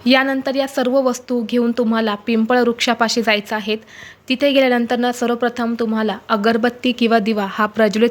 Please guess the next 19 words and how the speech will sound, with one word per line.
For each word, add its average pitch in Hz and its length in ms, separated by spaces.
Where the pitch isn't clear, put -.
करून 226 240
घ्यायचा 220 300
आहे. 196 220
त्या 254 120
वृक्षाला 254 540
हे 233 280
जल 240 220
जे 240 140
आहे, 214 220
तर 214 100
ते 233 100
अर्पण 226 460
करायचं 220 380
आहे. 202 220
यानंतरनं 240 720
हळदी 226 240
कुंकू 247 300
अर्पण 220 320
करून 214 300